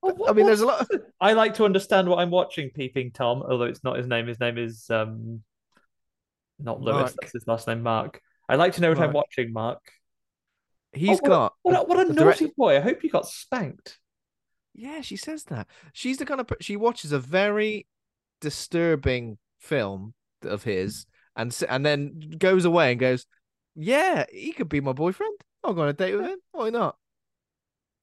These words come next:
Speaker 2: Totally
Speaker 1: Yeah.
Speaker 2: fine.
Speaker 1: We'll,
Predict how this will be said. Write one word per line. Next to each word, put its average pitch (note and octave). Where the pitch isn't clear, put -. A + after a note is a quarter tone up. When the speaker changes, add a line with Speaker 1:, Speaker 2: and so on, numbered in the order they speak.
Speaker 2:
Totally E3+
Speaker 1:
Yeah. E3+
Speaker 2:
fine. B2+
Speaker 1:
We'll, D3